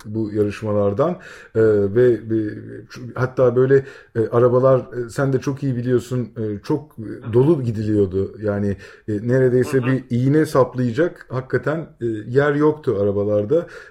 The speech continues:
Speaker 1: Ayvalık'taki yarışmada Ali Ethem Keskin'le birlikte böyle on üç tane, on dört tane ödül vardı. Hiç unutamıyorum. On tanesini biz almıştık. E, ödülleri koyacak
Speaker 2: Öyle mi?
Speaker 1: yer yoktu.
Speaker 2: Gerçekten,
Speaker 1: E, evet.
Speaker 2: gerçekten mi?
Speaker 1: E, ödül, yani doksan
Speaker 2: Tebrikler, valla Deniz.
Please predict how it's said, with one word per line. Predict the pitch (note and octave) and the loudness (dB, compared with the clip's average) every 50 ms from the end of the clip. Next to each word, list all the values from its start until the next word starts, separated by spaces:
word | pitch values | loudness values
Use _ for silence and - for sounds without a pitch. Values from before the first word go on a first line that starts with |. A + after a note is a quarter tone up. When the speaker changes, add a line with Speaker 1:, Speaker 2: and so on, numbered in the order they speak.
| - | -6
Speaker 1:
Ayvalık'taki | - B2 C3 C#3 C3 C3+ C3+ C3+ - - D3 C3+ C3+ - | 0 2 2 4 4 2 0 0 0 0 0 0 0 2
yarışmada | C#3 B2+ B2 B2+ A#2+ - - C3 B2+ C3 D#3 E3 D#3 - | 0 2 2 0 -2 -4 -4 -4 0 2 2 2 2 2
Ali | A2+ A2 A#2 A2+ | 0 0 2 2
Ethem | A2+ A2+ A2+ B2+ A#2+ A#2 | 0 0 -2 -2 -4 -2
Keskin'le | - B2+ A#2+ A#2+ - - D3 C#3 C3 A2+ G#2+ G#2 - | -2 -2 -4 -4 -4 -4 -4 -2 -2 -2 -4 -4 -4
birlikte | A#2 A#2 A2 A2 G#2+ G#2+ - - D#3 D#3+ D3+ D#3 - - - - | -4 -4 -4 -4 -6 -4 0 0 0 0 0 -4 -14 -20 -12 -4
böyle | B2 B2+ B2+ B2+ B2+ | 0 0 2 2 2
on | - - D3+ E3 E3 | 0 0 -2 -2 -2
üç | D3+ C#3 C#3+ - | -2 -4 -6 -6
tane, | - C#3 C3 C3+ C3+ | -4 -2 -2 0 -2
on | C#3+ D3+ D#3 D3 | -2 -2 2 2
dört | C#3+ C3+ C#3 - | 2 2 2 0
tane | D3 C#3 C#3 | -2 0 0
ödül | C3+ C3 C3+ C3+ D#3+ D3 C#3 | 0 0 0 0 0 2 4
vardı. | C3 B2 A#2+ B2+ D#3+ | 4 4 4 2 0
Hiç | F3 E3 - | 0 0 -2
unutamıyorum. | C3+ C#3 C#3+ C3+ F3+ F3 D#3+ D3+ E3 F#3+ G3 | -4 -4 -2 -2 -2 0 0 0 0 0 0
On | D#3+ D#3 F3+ F#3 F3+ | 0 0 0 0 2
tanesini | F3+ F3 E3 D#3+ D#3+ D3 - E3 F#3 F#3+ | 0 0 0 0 -4 -6 -4 -4 -2 -2
biz | F#3 F3 E3 | 0 2 2
almıştık. | D#3 C#3 B2+ A#2+ B2 A#2+ - - - G#3+ G#3 - - - - - _ - | 2 2 2 0 0 -4 -4 -4 -6 -6 -6 -6 -12 -20 -20 -12 _ 0
E, | B2 | 0
ödülleri | B2 - - C3+ C3+ C3 D#3+ D#3 D#3 D#3+ E3+ G3+ G3+ | 0 2 2 2 2 2 2 4 4 4 4 4 4
koyacak | - C#3+ D3 D3+ C3+ E3+ G3 G3 - | 4 4 4 4 4 4 4 4 4
Speaker 2:
Öyle | D#3+ D#3+ | 4 4
mi? | D#3 | 6
Speaker 1:
yer | E3 D#3+ | 6 6
yoktu. | D#3 C#3+ B2+ - - - D3+ F#3+ G3+ | 8 6 6 4 2 0 0 2 4
Speaker 2:
Gerçekten, | G#3 B3+ - - C5 B4+ - - B4 - | 2 2 2 0 -2 -2 0 2 2 2
Speaker 1:
E, | - A#2+ B2 C3 - | 2 2 2 4 4
evet. | A#3 - - - | 4 6 4 4
Speaker 2:
gerçekten | - - - F3 D#3+ | 2 0 0 -4 -4
mi? | D#3+ - - | -4 0 4
Speaker 1:
E, | C3+ C3+ C3 B2+ B2 B2+ C3+ | 6 6 6 6 4 2 2
ödül, | C3+ B2+ D#3 D#3 D3 C#3 | 0 2 0 -2 -2 0
yani | C#3 C3 A#2+ B2 | 0 0 2 2
doksan | C#3 C#3+ C3+ - - E3+ D#3+ | 2 0 0 2 2 2 2
Speaker 2:
Tebrikler, | D#3+ A3 A3+ A3 | 4 4 2 2
valla | - E3+ E3+ G3 G#3 G#3+ A3 A3 G#3 F#3 - | 0 0 -2 -2 -2 -2 -2 -4 -4 -4 -4
Deniz. | E3 F#3+ G#3+ A#3 A#3 | -6 -6 -6 -8 -12